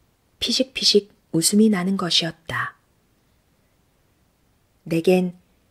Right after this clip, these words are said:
냉장고 가장 윗칸에 어제 사놓은 딸기 생크림 케이크 한 조각이 있다는 생각에.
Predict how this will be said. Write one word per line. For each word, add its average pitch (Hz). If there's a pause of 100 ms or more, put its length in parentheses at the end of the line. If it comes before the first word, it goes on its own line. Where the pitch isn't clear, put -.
냉장고 196
가장 202
윗칸에 160 (400)
어제 165
사놓은 202 (100)
딸기 226
생크림 226
케이크 202 (320)
한 196
조각이 190
있다는 175
생각에. 175